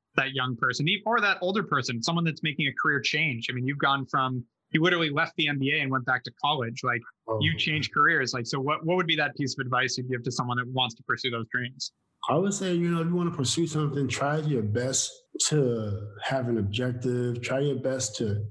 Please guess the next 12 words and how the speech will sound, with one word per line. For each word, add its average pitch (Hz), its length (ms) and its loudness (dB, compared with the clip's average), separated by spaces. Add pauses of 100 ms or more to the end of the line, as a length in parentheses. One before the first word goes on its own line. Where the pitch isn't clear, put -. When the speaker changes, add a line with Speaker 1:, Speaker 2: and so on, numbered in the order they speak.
(380)
Speaker 2:
if 120 200 2
you're 160 680 0
not 139 520 2 (120)
accomplishing 131 760 2
what 120 180 -2
you 127 100 2
want 131 320 0 (280)
on 123 120 2
a 113 40 2
day-to-day 127 460 2
basis, 123 400 -2
like, 120 120 0